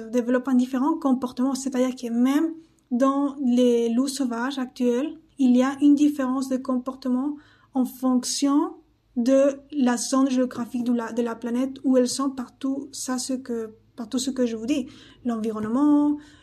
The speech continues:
euh, comment est son environnement, qu'est-ce qu'il mange, quel... ça varie beaucoup entre différents loups de la planète. Donc, on peut pas sou-, on peut pas toujours, d'accord, toujours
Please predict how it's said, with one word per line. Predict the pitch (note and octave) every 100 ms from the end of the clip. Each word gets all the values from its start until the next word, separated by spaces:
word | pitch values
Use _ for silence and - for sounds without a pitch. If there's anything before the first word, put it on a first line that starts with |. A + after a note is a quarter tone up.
| _ -
euh, | A3
comment | B3 A#3+ B3+
est |
son | C4 B3
environnement, | A3+ A3 G#3+ A3+ C#4 C#4
qu'est-ce | C4 A#3+
qu'il | - A#3
mange, | A3+ C4 C#4 C#4+ C#4
quel... | - A#3 A#3 A3+ C#4 - -
ça | - B3+ A#3
varie | B3 C4+ D4
beaucoup | D4 A#3+ C4+ C4 D#4+ E4 C4
entre | B3+ A#3+
différents | A#3 B3 C4 B3+ B3+
loups | B3+
de | B3+
la | A#3
planète. | A#3+ A3+ G#3+
Donc, | A#3+ B3+
on | B3
peut | B3 B3
pas | B3+ B3+ C4 - - _ _ -
sou-, | - C#4 B3+
on | A#3+
peut | A3+
pas | A#3+ B3+ B3+ -
toujours, | C4 A3+ A#3+ C4 - _ _ _ _ _ A#3
d'accord, | G#3 A#3+
toujours | - G#3+ A#3+ C4+